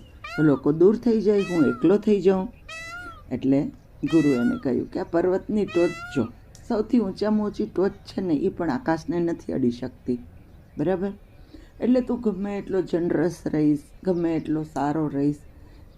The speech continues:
જે લોકો તારી વેલ્યુ કરે છે એ લોકો તારી વેલ્યુ કરશે, અને જે લોકો જતા રહેશે એ બહુ સાચા હતા જ નહીં, તો એવાને તારે ભેગા કરીને શું કરવું છે? એના કરતાં તો તું તારી એકલતાને માણ.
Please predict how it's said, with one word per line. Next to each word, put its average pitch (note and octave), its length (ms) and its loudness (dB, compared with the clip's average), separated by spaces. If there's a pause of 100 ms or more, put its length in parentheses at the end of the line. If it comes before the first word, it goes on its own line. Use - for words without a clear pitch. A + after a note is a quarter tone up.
જે F#3 120 6
લોકો F3 360 2
તારી D#3+ 240 0
વેલ્યુ C#3+ 360 4
કરે F3+ 300 0
છે E3 340 -6
એ E3 60 4
લોકો C#3+ 280 4
તારી B2 260 -4
વેલ્યુ A#2 320 0
કરશે, F#3+ 500 -4 (880)
અને C#3 180 4
જે C#3+ 240 0
લોકો C3 300 0
જતા D3 340 -2
રહેશે A#3+ 540 0 (680)
એ B3 120 4
બહુ G3 260 2
સાચા F3+ 540 -4
હતા D#3 400 0
જ G#3+ 140 -2
નહીં, F3+ 340 -2 (580)
તો A3 240 -2
એવાને F3+ 380 -2
તારે G3 260 -4
ભેગા F3 420 -2
કરીને G3+ 420 2
શું D#5 260 -6
કરવું D#3 320 2
છે? - 200 -6 (400)
એના C#3+ 180 8
કરતાં E3 420 -2
તો E3+ 100 0
તું F3 200 2
તારી F3 280 4
એકલતાને A3 560 2
માણ. G3 280 0